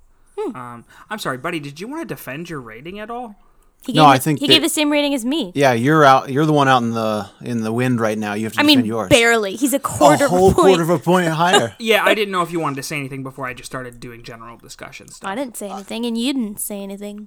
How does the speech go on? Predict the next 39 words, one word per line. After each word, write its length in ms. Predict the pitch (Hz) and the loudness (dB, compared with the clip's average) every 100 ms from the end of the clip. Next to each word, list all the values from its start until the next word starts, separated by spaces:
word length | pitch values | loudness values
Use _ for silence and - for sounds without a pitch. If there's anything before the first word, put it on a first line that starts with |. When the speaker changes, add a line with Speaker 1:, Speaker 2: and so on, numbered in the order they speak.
| _ | _
Speaker 3:
Yeah, 180 | 190 180 | 2 2
I 100 | 170 | 4
Speaker 2:
Yeah, 80 | 196 | 2
Speaker 3:
mean, 80 | 190 | 0
Speaker 2:
but 100 | - | 0
Speaker 3:
it 20 | |
Speaker 2:
Buddy 140 | 190 190 | -2 -2
Speaker 3:
just, 120 | 139 | -4
Speaker 2:
kinda 140 | 123 | -8
ended 280 | 127 120 113 | -14 -16 -20
it. 120 | 120 _ _ - _ _ _ _ _ _ | -20 _ _ -20 _ _ _ _ _ _
Speaker 3:
it's 140 | 196 220 | -8 -2
just 180 | 180 190 | 0 2
that, 280 | 170 - | 2 0
uh, 360 | 110 147 139 135 | 2 6 8 6
it 100 | 151 | 2
was, 360 | 160 151 131 - - - - - - - | 0 0 0 -4 -10 -20 -20 -20 -10 0
uh, 320 | 135 127 120 | 4 4 2
kind 180 | - 170 | 0 0
of 60 | |
a 60 | 151 | 2
slow-paced 640 | - 160 160 160 165 - | 0 2 0 0 -2 0
episode, 580 | 165 151 165 156 151 147 | -2 -2 -2 0 2 0
but 180 | 131 139 | 0 0
Speaker 2:
Yeah. 60 | 143 | 0
Speaker 3:
there 140 | 143 | 0
was 180 | 139 - | 0 0
some 280 | 151 147 143 | 0 2 0
good 160 | 147 | -2
stuff. 240 | - 151 139 | 0 2 2
Like, 120 | 131 | 0
there 100 | 160 | -4
was 100 | 143 | -4
some 120 | 147 | -4
redeeming 360 | 143 180 196 175 | -4 -4 -4 -4
stuff. 380 | - 180 165 - | -4 0 0 -2
There 100 | 143 | -6
was 140 | 127 | -4
some 320 | - 131 120 | -4 -6 -8